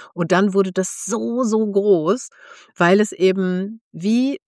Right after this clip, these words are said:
wenn du einen Stein in den See schmeißt und es zieht sich erst ein Kreis und dann noch einer und es wird immer weiter und immer weiter. Und so ist es, genau wie du sagst. Also es, äh, passiert eben ganz, ganz viel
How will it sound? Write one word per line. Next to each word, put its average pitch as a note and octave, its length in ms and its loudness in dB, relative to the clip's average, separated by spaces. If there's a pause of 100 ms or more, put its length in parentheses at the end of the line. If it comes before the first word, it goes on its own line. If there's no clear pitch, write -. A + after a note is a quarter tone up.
(180)
wenn G3+ 140 2
du G3 80 0
einen E3+ 200 -4
Stein A3 420 2
in G#3+ 100 0
den G3+ 140 0
See G#3 200 2
schmeißt F#3+ 520 -2
und E3+ 140 -10
es F3 160 -10
zieht G3+ 200 -6
sich F#3+ 140 -6
erst - 260 -6
ein F#3+ 260 0
Kreis E3+ 440 0
und F3 100 -6
dann F3 160 0
noch F#3+ 220 -2
einer D#3+ 340 -2
und E3 60 -4
es E3+ 100 -10
wird - 140 -8
immer A3+ 360 4
weiter E3+ 380 -2
und D#3+ 100 -6
immer G3 300 2
weiter. E3+ 440 0 (460)
Und F3+ 200 0
so A#3 240 4 (180)
ist - 220 -4
es, - 180 -8
genau F3+ 300 4
wie G3+ 80 2
du F#3+ 100 2
sagst. D3+ 440 -2 (100)
Also E3 160 2
es, - 380 -4
äh, D#3+ 300 -4
passiert - 380 0
eben D#3 220 0
ganz, F3 200 2
ganz F3+ 220 0
viel E3+ 320 -2